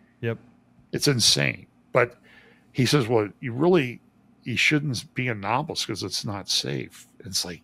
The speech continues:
Speaker 2: "Yeah, that's why we're trying to leave," you know?
Speaker 1: <laughs> Yeah, exactly. Can we go?
Speaker 2: And I don't even know. I, there might be a hotel there, maybe one hotel in this town. And it's, it's a fairly good sized town. And then they got this refugee camp,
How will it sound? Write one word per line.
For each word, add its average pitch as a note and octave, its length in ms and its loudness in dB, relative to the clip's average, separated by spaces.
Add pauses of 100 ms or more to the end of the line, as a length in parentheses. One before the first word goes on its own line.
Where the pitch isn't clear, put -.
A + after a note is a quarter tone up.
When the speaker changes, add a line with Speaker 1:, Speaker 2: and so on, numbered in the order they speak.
Speaker 2:
"Yeah, C3 400 0
that's A2+ 240 -2
why B2+ 160 2
we're A2+ 180 -2
trying G#2 320 -6
to F#2+ 100 -12
leave," F#2 600 -10 (240)
you G2 120 -8
know? F#2 140 -2
Speaker 1:
<laughs> - 140 8
Yeah, C3+ 260 4
exactly. C3 640 -4
Can C3+ 200 0
we B2+ 100 2
go? B2+ 360 2 (140)
Speaker 2:
And C#3 140 2
I D#3 100 4
don't G#3+ 180 8
even D3 200 6
know. A#2 240 4
I, C3 100 2
there B2+ 220 4
might C#3+ 240 4
be A#2+ 120 2
a G2+ 60 4
hotel G#2+ 480 2
there, E2 320 -10 (380)
maybe C3+ 320 4
one G#2 180 -2
hotel F#2 420 -2
in E2+ 80 -12
this F2 180 -4
town. - 240 -10 (140)
And A2+ 160 -2
it's, C#3 300 -4
it's C#3 160 -6
a F3 40 -2
fairly B2 360 2
good G2 160 -6
sized F#2 320 -4
town. F#2+ 240 -4 (680)
And B2 120 4
then B2+ 120 4
they B2+ 100 4
got A#2 180 2
this - 180 -4
refugee F#2 540 -6
camp, F2 420 -12